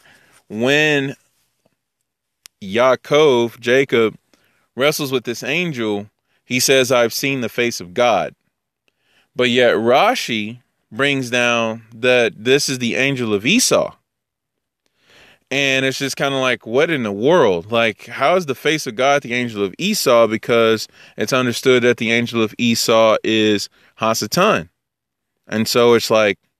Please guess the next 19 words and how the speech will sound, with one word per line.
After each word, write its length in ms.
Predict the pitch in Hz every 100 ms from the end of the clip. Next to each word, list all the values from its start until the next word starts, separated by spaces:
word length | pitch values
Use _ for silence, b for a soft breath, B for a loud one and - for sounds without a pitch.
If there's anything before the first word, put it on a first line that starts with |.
| _ _ _ _ 160
hmm, 520 | 165 143 113 104 95 - _ _ _ _ _ -
I 120 | 127
don't 120 | 156
know 140 | 170
about 320 | 160 131 117 -
this. 440 | 113 110 - - _ _ _ _ b b b _
So, 580 | - 143 139 135 123 - -
I 100 | 135
mean, 180 | 139
there's 220 | 139 147 143
a 60 |
lot 440 | 127 127 143 151 -
to 140 | 147
really 300 | 135 139 127
work 320 | 120 127 135
through 240 | - 127 113
there, 480 | 113 127 120 117 117
but 460 | 107 113 113 107 - b b b -
still, 720 | - - 147 165 165 151